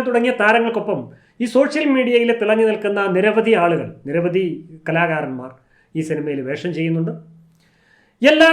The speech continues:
കഥാപാത്രങ്ങൾക്കും പൂർണ്ണമായ ഒരു ഫിനിഷിംഗ് നൽകിയാണ് സിനിമ അവസാനിക്കുന്നത്. ഒന്ന്, രണ്ട്, മൂന്ന്, മൂന്ന് സർപ്രൈസുകൾ കൂടി ഈ സിനിമ ഒളിപ്പിച്ചു വെച്ചിട്ടുണ്ട്. അത് നിങ്ങൾക്കുള്ള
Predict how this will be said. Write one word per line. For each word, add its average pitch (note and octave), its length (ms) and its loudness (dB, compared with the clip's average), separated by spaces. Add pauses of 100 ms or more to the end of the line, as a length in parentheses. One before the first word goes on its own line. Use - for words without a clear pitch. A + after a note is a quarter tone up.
കഥാപാത്രങ്ങൾക്കും A#3+ 800 2 (300)
പൂർണ്ണമായ D4+ 580 4
ഒരു C4 160 2
ഫിനിഷിംഗ് B3 440 0
നൽകിയാണ് G3 460 2 (300)
സിനിമ E3 240 0 (240)
അവസാനിക്കുന്നത്. D3+ 680 -6 (800)
ഒന്ന്, G3+ 380 0 (140)
രണ്ട്, A#3 240 0 (160)
മൂന്ന്, B3 240 2 (420)
മൂന്ന് A#3+ 260 0
സർപ്രൈസുകൾ C4 520 0
കൂടി G3 260 2 (240)
ഈ F#3 120 -6
സിനിമ F#3 200 0 (280)
ഒളിപ്പിച്ചു E3 380 -2
വെച്ചിട്ടുണ്ട്. G3+ 380 -2 (460)
അത് G#3 140 6 (120)
നിങ്ങൾക്കുള്ള C#4 400 2